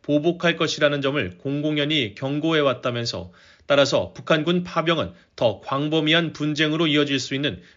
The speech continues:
몇 가지 주요 확전 가능성을 갖고 있다고 진단했습니다. 데니얼 프리드 전 폴란드 주재 미국 대사도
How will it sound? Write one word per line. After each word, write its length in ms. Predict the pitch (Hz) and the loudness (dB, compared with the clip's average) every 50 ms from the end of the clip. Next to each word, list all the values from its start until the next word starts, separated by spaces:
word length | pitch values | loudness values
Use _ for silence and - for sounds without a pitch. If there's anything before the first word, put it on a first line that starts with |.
| _ | _
몇 220 | - 131 123 127 - | -2 -2 -2 -2 2
가지 400 | - 135 123 131 139 110 95 90 | 2 2 2 2 0 0 -2 -4
주요 400 | - - 143 151 147 110 92 - | -6 -4 -2 0 0 0 -2 -6
확전 460 | - - 175 - - - 185 175 170 160 | -12 -16 -16 -8 -2 2 2 2 2 0
가능성을 680 | - 139 135 135 139 139 131 - 147 135 113 87 87 - | 0 0 0 0 0 -2 -4 -4 -4 -4 -6 -6 -8 -8
갖고 300 | - - 139 - - 156 | -6 -6 -6 -4 -2 -2
있다고 400 | 147 139 147 - 131 120 123 143 | -2 -2 0 -2 -2 -2 0 -2
진단했습니다. 840 | 143 - 135 135 135 117 104 92 - - 107 101 - - - - - _ _ _ _ _ _ _ _ _ _ _ _ _ _ _ _ _ _ - | -2 -2 -4 -2 -2 -2 -4 -4 -8 -10 -10 -14 -18 -20 -20 -20 -20 _ _ _ _ _ _ _ _ _ _ _ _ _ _ _ _ _ _ 0
데니얼 380 | - 156 160 165 175 180 180 | 2 4 4 6 6 4 4
프리드 460 | 180 - 170 175 170 180 156 113 98 | 2 2 0 0 4 4 2 2 2
전 300 | - - 160 160 165 160 | -2 -2 -2 -2 -2 -2
폴란드 540 | 160 - - 185 180 180 170 170 165 170 165 | -6 -4 -2 2 4 4 2 2 2 0 0
주재 380 | 156 156 139 151 160 160 147 123 | 0 -2 0 2 2 2 2 2
미국 340 | 135 139 139 151 143 143 - | 0 0 0 0 -4 -4 -2
대사도 540 | 147 135 127 123 143 139 135 107 90 87 | -4 -4 -2 -2 -2 -2 -2 -4 -8 -8